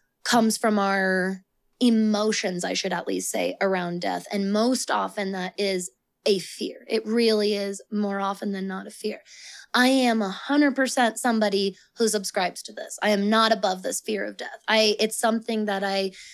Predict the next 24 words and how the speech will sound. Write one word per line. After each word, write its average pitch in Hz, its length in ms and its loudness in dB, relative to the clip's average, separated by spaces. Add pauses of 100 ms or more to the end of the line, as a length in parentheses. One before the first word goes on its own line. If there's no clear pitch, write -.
(200)
very, 240 400 4
very 226 300 2
specifically 214 800 -2
am 208 180 -2
confronted 202 580 -6
with 233 180 -4
in 247 100 2
this 240 200 -2
life. 240 260 2 (200)
It's 214 140 -6
a 220 80 -2
source 202 340 0
of 196 120 -6
most 190 280 -4
of 190 100 -12
my 190 140 -8
anxieties. 233 800 2 (300)
I, 208 440 4 (100)
I 202 260 4 (120)
work 190 280 -2
on 185 160 -2
this 185 220 -4
in 196 140 -2
therapy. 247 720 0